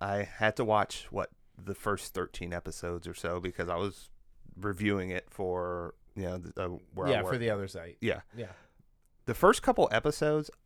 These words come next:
Speaker 1: it w-, they were cringy, but they weren't terrible. And I, you know, I'm a fa-, I like Ruby Rose. I mean, she's not a great actor, but I, I just like her charisma and what she brings.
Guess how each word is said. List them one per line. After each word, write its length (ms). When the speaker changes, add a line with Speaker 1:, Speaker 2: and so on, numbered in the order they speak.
Speaker 1:
it 80
w-, 200
they 140
were 120
cringy, 560
but 160
they 160
weren't 320
terrible. 580
And 100
I, 140
you 100
know, 220
I'm 160
a 20
fa-, 180
I 60
like 220
Ruby 260
Rose. 380
I 40
mean, 100
she's 160
not 160
a 20
great 220
actor, 220
but 100
I, 100
I 40
just 180
like 200
her 100
charisma 420
and 160
what 140
she 100
brings. 400